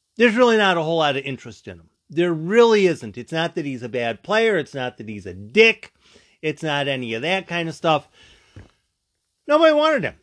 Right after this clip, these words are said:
All they could get, all Cleveland could get for Harold Ramirez was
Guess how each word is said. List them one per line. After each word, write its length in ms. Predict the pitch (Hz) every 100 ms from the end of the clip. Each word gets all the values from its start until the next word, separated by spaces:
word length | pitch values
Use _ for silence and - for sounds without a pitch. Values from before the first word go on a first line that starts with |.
| _ _ _ _ _ _ _ -
All 260 | 208 269
they 160 | 269 277
could 240 | 277 233
get, 320 | 208 185 185 _ _ _ _ _ _ _ -
all 500 | 156 196 208 214 202
Cleveland 580 | - 190 190 185 190 190
could 180 | 190
get 320 | 151 139 135 - _ _ _ _ _ _ _ _ _
for 520 | _ - 139 139 131 120
Harold 440 | - 160 202 214
Ramirez 800 | 226 196 160 139 131 131 - - _ -
was 680 | 123 143 143 139 135 -